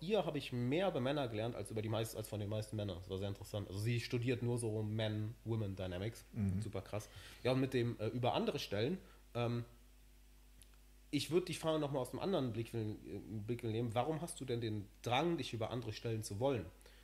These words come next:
Speaker 1: Also wenn wir jetzt noch mal zu der Menschlichkeit zurückgehen. Ich hab mich viel von diesem ganzen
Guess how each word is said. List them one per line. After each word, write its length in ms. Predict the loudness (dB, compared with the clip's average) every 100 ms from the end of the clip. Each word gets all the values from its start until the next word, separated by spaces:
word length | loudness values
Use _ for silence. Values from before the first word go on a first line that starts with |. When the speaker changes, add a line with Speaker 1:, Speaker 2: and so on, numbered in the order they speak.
| -12
Speaker 1:
Also 120 | -2 0
wenn 0 |
wir 60 |
jetzt 100 | 0
noch 180 | 2 0
mal 140 | 0 -2
zu 160 | 0
der 140 | 2 2
Menschlichkeit 600 | 2 0 -4 -2 -2 -2
zurückgehen. 480 | -2 -2 -2 -4 -4
Ich 140 | -10 -4
hab 120 | -2
mich 220 | 0 -2 -4
viel 420 | -12 -6 -4 -4
von 280 | 0 -2 0
diesem 260 | -2 0
ganzen 480 | 2 0 0 -4 -4